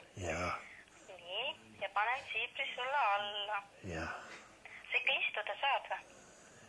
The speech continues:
Speaker 1: Ei saa, ainult laman.
Speaker 2: Ainult lamad?
Speaker 1: Jah.
Speaker 2: No siis ma panen siukse pardikujulise siibri sulle niimoodi
Speaker 1: Kurat,
Speaker 2: alla.
Speaker 1: juba tuleb paska.
Speaker 2: Juba tuleb paska?
Speaker 1: Jah.
Speaker 2: No kas tuli pask ära juba või?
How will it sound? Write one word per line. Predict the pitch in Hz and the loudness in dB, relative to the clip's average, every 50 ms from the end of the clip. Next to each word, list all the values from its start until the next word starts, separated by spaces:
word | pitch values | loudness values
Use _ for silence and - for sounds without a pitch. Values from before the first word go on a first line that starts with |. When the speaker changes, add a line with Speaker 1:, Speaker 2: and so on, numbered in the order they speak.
| - - - | -18 -12 -8
Speaker 1:
Ei | - 73 67 - | -6 -6 -4 -4
saa, | - - - - - - - - | -4 -2 0 0 0 0 -2 -2
ainult | 80 82 80 82 85 82 - - - | -2 -4 -2 -2 -4 -4 -6 -6 -6
laman. | 92 87 92 95 95 82 78 78 73 67 - - - - - - - - - - - - - - - | -2 0 0 2 0 0 0 -2 -4 -4 -6 -10 -14 -16 -16 -18 -16 -16 -16 -16 -16 -20 -20 -12 -2
Speaker 2:
Ainult | - 220 220 - - - | 0 0 0 0 -2 0
lamad? | - 233 233 233 214 190 - - - - - - - - | 2 2 2 2 0 -2 -2 -4 -14 -16 -18 -18 -14 -12
Speaker 1:
Jah. | - - - - - - - - - - - - | -10 -10 -8 -6 -6 -6 -6 -8 -10 -12 -16 -12
Speaker 2:
No | - 240 302 349 | -4 0 0 0
siis | 359 381 370 370 | 0 0 -2 0
ma | 381 339 | 0 0
panen | 311 - 277 277 269 262 262 | 2 4 6 6 6 4 4
siukse | 254 247 247 - - - - 226 208 202 190 196 - - - - - - - - - - | 2 -2 0 0 0 2 4 6 6 6 4 2 0 -6 -20 -20 -20 -20 -20 -20 -10 0
pardikujulise | - 233 233 240 - - 226 - - 233 233 226 214 190 190 - 185 185 | 4 6 6 6 4 2 -2 -2 0 -2 0 0 0 0 0 0 -2 -2
siibri | - - 214 226 226 - - - - | -2 -2 -4 -4 -4 -2 -2 2 2
sulle | - - 175 175 175 | 2 2 2 -2 -2
niimoodi | 175 180 190 185 170 - - | -2 -4 -4 -6 -6 -2 2
Speaker 1:
Kurat, | - - - - | 4 6 6 6
Speaker 2:
alla. | 101 92 - - - | 6 4 2 0 -2
Speaker 1:
juba | - 95 98 95 95 92 | -2 -2 0 0 0 0
tuleb | 92 95 98 101 92 87 - - - | 0 0 0 0 0 -2 -2 -6 -6
paska. | - 95 92 - - - - - - - - - - - - - - - - - - | -4 -4 -2 -2 -2 -4 -4 -4 -6 -6 -6 -6 -8 -12 -16 -14 -10 -10 -10 -10 -10
Speaker 2:
Juba | - - - - - 240 226 | -10 -8 0 4 6 6 6
tuleb | 226 269 262 220 196 - | 6 4 2 2 0 0
paska? | - 170 - - - - - - - 90 | -4 -2 -2 0 -2 -2 -4 -6 -8 -8
Speaker 1:
Jah. | 82 - - - - - - - - - - - - - - - - - - - - - - - - - - - 185 | -8 -6 -6 -4 -4 -4 -4 -6 -8 -10 -12 -12 -14 -12 -12 -10 -10 -10 -10 -10 -10 -12 -14 -14 -12 -12 -10 -6 0
Speaker 2:
No | 196 208 233 277 277 | 4 4 4 4 4
kas | - - - - | 2 -2 -2 -2
tuli | - 214 - - | -4 -4 -4 -2
pask | - - 247 - - - - - | 2 2 2 2 2 0 2 4
ära | 262 262 240 | 4 6 4
juba | 214 202 190 - - | 4 2 0 -4 -4
või? | - 196 - | -4 -4 -6